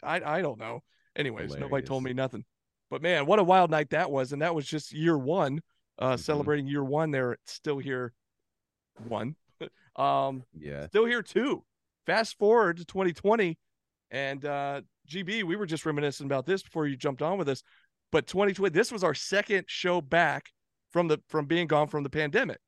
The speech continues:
Speaker 2: Yes.
Speaker 1: So we skipped a
Speaker 2: Yes.
Speaker 1: September show that year. We came back in August for the
Speaker 2: Mm-hmm.
Speaker 1: Rumble Jack 'cause it was,
Speaker 2: Right.
Speaker 1: like, late August.
Speaker 2: Right.
Speaker 1: Then we skipped September, and then we went right into the beginning of October for
Speaker 2: Mm-hmm.
Speaker 1: Still Here two.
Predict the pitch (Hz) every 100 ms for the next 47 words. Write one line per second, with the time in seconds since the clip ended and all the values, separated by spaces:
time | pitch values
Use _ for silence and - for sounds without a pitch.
0 | _ _ _ 85 90 101 95 82 160 151
1 | 147 123 160 - - 202 208 175 196 -
2 | 226 220 139 143 127 110 117 113 117 160
3 | 165 185 170 170 170 170 - 156 151 147
4 | 135 120 104 104 - _ _ 147 143 135
5 | 135 127 135 147 117 101 110 110 - _
6 | _ _ 101 90 127 131 127 - 156 -
7 | 143 151 139 104 131 131 131 131 123 127
8 | 127 131 123 131 117 117 127 123 117 107
9 | 139 131 120 - _ _ _ 131 - 151
10 | 139 123 123 113 - 190 147 127